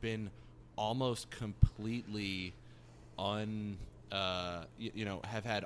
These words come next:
almost no effect in terms of, like,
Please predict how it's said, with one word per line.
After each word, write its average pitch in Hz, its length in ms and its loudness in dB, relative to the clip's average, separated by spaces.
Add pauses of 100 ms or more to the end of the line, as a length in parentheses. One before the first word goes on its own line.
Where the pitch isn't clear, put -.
almost 110 400 0
no 101 240 2
effect - 540 -2
in 98 160 -4
terms 101 360 -2
of, 90 280 0 (540)
like, 92 260 -2